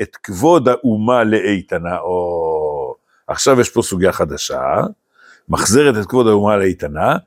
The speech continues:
על ידי זה שהיא משיבה את הכבוד הפטריארכלי של נשיאי ישראל, המכובדים בכבוד רוחני אישי נשגב.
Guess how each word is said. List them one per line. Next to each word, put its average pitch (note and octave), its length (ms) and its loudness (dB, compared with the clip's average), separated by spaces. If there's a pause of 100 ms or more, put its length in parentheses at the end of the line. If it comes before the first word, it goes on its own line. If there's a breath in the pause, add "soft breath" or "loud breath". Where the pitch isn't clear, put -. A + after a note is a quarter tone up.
(380 soft breath)
על A2+ 140 2
ידי A#2+ 480 6
זה G#3 160 -2
שהיא E3+ 220 -4
משיבה C#3+ 400 0
את - 100 -2
הכבוד D#3 680 2 (360)
הפטריארכלי F#2+ 1600 -2
של F2 300 -6
נשיאי F2+ 440 -2
ישראל, D2+ 960 -2 (460 soft breath)
המכובדים C3 840 2
בכבוד G#2+ 440 2
רוחני G2 340 0
אישי A2+ 580 -2
נשגב. D#2 680 -4